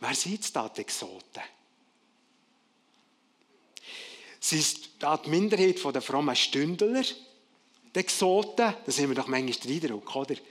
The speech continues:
Wir sind einfach Aliens, wir passen nicht so recht, wir sind Exoten.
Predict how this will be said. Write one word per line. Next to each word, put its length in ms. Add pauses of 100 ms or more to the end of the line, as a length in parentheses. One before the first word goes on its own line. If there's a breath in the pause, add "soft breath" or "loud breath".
(440 loud breath)
Wir 140
sind 160
einfach 80
Aliens, 640
wir 80
passen 400
nicht 120
so 100
recht, 160
wir 100
sind 200
Exoten. 600